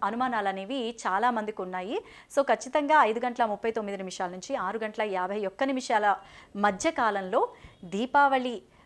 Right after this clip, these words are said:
ఆ, కోసమని లక్ష్మీ పూజ చేయడం కానీ, అలాగే దీపాల వరుసగా, దీపాలని వరుసగా పేల్-, ఆ, పేర్చడం కానీ, ఇవన్నీ కూడా చేయాలి ఆ సమయంలో అన్నమాట. అలాగే గోగు కర్రలు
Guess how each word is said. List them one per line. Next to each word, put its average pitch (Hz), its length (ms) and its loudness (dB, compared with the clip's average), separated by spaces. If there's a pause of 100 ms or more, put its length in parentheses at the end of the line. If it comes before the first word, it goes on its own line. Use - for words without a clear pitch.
(160)
ఆ, 190 160 2
కోసమని 208 760 -2
లక్ష్మీ 190 380 -2
పూజ 240 380 -2
చేయడం 190 280 -2
కానీ, 190 360 -4 (400)
అలాగే 220 460 0 (240)
దీపాల 285 480 4
వరుసగా, 214 560 2 (100)
దీపాలని 262 460 2
వరుసగా 214 460 2
పేల్-, 190 460 -4
ఆ, 180 200 -2
పేర్చడం 208 560 0
కానీ, 196 340 -4 (300)
ఇవన్నీ 233 360 2
కూడా 202 240 -4 (100)
చేయాలి 170 320 -10 (120)
ఆ 185 80 -4
సమయంలో 175 480 -10
అన్నమాట. 170 280 -12 (580)
అలాగే 247 540 4 (140)
గోగు 277 220 6
కర్రలు 247 480 4